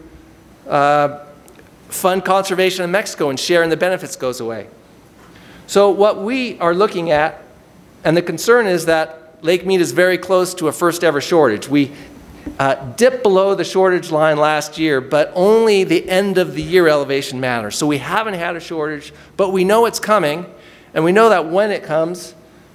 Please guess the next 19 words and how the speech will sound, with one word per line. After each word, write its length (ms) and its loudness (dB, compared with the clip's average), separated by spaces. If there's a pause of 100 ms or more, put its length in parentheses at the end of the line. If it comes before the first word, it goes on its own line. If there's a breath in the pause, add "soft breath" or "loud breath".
(120)
uh, 340 4
we're 160 4
gonna 200 2
have 200 -2
a 60 -2
lot 340 0
of 440 -6 (100)
restrictions 1000 -4 (140)
applied 380 -2
to 120 -8
us, 320 -4
even 280 -4
though 160 2
we 180 -4
don't 420 -2
face 300 -4
the 120 -2
actual 360 -4
shortage. 560 -2